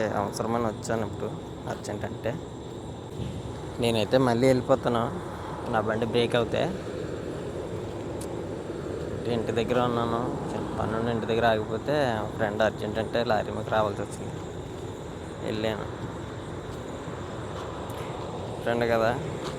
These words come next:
అవసరం కదా అని. ఇక్కడ చూస్తేనేమో నైట్ నైట్ వచ్చేసాం. ఇక్కడికి వచ్చేసేసరికి మధ్యాహ్నం అన్‌లోడ్ అయిపోద్ది అనుకుంటే, "ఈరోజు అవుతాం, రేపు మార్నింగ్ దింపుతామని" అంటున్నారు.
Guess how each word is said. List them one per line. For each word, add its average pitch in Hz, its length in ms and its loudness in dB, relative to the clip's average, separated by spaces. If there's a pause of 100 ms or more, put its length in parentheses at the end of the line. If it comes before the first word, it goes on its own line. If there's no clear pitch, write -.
(520)
అవసరం 110 480 0
కదా 107 80 -2
అని. 107 320 0 (2250)
ఇక్కడ 120 140 0 (120)
చూస్తేనేమో 123 720 4 (840)
నైట్ 113 260 2
నైట్ 120 260 4
వచ్చేసాం. 113 560 0 (680)
ఇక్కడికి 123 240 -2
వచ్చేసేసరికి 123 800 2 (440)
మధ్యాహ్నం 117 400 2
అన్‌లోడ్ 117 300 6
అయిపోద్ది 113 360 2
అనుకుంటే, 113 420 -2 (840)
"ఈరోజు 110 300 4
అవుతాం, 117 240 6
రేపు 110 240 4
మార్నింగ్ 110 420 4
దింపుతామని" 107 480 0
అంటున్నారు. 107 720 -2